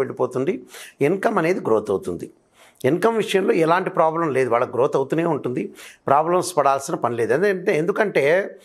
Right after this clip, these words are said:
దశమంలో గురువు మధ్యరకాన్ని ఫలితాన్ని ఇస్తాడు కాబట్టి మధ్యరకంగా జీవితాన్ని గడుపుతారు, మరీ హైలైట్ వెళ్ళరు, మరీ తక్కువ వెళ్ళరు, మధ్యరకంగా ముందుకు వెళ్తారు. అలానే బుధుడి వల్ల కూడా వ్యాపారం అనేది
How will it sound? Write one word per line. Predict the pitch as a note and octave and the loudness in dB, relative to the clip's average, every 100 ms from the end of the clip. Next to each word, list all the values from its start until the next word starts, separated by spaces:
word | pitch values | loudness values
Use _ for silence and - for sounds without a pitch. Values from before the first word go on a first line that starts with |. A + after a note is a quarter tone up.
| - - _ - | -20 -20 _ -2
దశమంలో | A#2 - G3 G#3 G#3 G3+ | 0 2 0 2 2 2
గురువు | F#3+ G#3 F3+ | 2 2 0
మధ్యరకాన్ని | C#3 D#3+ F3+ F#3 F#3 F3 | 0 2 2 2 0 -2
ఫలితాన్ని | D#3+ E3 E3+ D#3+ | 0 0 0 -4
ఇస్తాడు | - D#3 D3 | -2 0 0
కాబట్టి | D3+ D3 D#3 D#3+ D#3 - - A2 | 0 -2 -2 -2 -2 -4 -4 -2
మధ్యరకంగా | B2+ - F#3+ A#3 A3+ A3+ A3+ A3+ A3+ F3+ | -2 -2 -2 0 -2 -4 -2 -2 -4 -6
జీవితాన్ని | G3+ G3+ G#3 G#3 G#3 G3 | -6 -4 -2 -2 -2 -2
గడుపుతారు, | F3 E3+ F#3+ F#3 G#3 - - G3+ | -2 -2 0 0 0 -6 -2 0
మరీ | F3 A3 | 2 0
హైలైట్ | E3+ G3 G#3+ G#3+ G3+ | 0 0 -2 0 0
వెళ్ళరు, | G3 G#3 A3 - _ _ _ _ - D3+ | 0 -2 -6 -14 _ _ _ _ -2 2
మరీ | G#3+ A3 | 2 0
తక్కువ | - - D3+ C#3 A#2+ | -2 0 2 2 0
వెళ్ళరు, | G2+ G2 - _ _ _ _ B2+ | -2 -6 -10 _ _ _ _ -4
మధ్యరకంగా | C3 F3+ F3+ F3 F#3 G3+ | 0 2 2 0 0 0
ముందుకు | C3 A#2+ A2 | -2 -2 0
వెళ్తారు. | F#2+ F#2 F2+ - _ _ - - - - | 0 -2 -8 -10 _ _ -20 -20 -6 0
అలానే | G#3 C4 G3 G#3 A#3 - | 2 2 2 2 -2 -2
బుధుడి | B2 G#3 C#4 D#4+ | 0 2 2 2
వల్ల | A3+ G#3 | 2 2
కూడా | G3 F3 F3 D#3 | 2 2 2 2
వ్యాపారం | F3+ G3+ G3+ G3 F3 | 2 2 0 0 -4
అనేది | F3 F3 | -4 -2